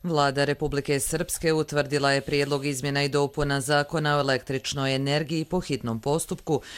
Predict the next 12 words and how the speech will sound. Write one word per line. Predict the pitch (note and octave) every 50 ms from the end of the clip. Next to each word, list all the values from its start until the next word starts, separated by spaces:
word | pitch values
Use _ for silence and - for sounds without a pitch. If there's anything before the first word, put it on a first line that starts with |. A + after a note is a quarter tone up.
| - -
kojim | - A3+ A3 G3 F#3
se | - - E3
uređuje | D3+ D3 D3 D#3 D3 D#3 D3+ D3
oblast | C#3+ C#3+ C3+ D3+ D3+ D3+ - - - -
skladištenja | - C3+ B2+ B2 B2 C3+ B2+ - - D3+ D3 D3+ D3+ D3+
električne | D3 C#3 C3+ B2 A2 - C3 A#2+ A2+ - - B2 A2 G#2+
energije | A2 A2+ A#2+ C3 C#3+ D3+ C#3+ D#3 D#3+ D#3 D3+ D3+
i | - - G3 G3+
jača | F3 C3+ B2 B2+ - - C#3 C3
stabilnost | - - D3 C3+ C#3 C#3+ C#3+ D3+ D#3 D#3 D#3 - - -
elektroenergetskog | - C3 A#2+ A#2+ A#2 - - D3 C#3+ D3 D3 B2 A2 G#2+ F#2+ A2+ A2 - - B2+ A#2+ -
sistema. | - C#3 B2+ - - C3 B2+ C3+ C#3+ C3 A2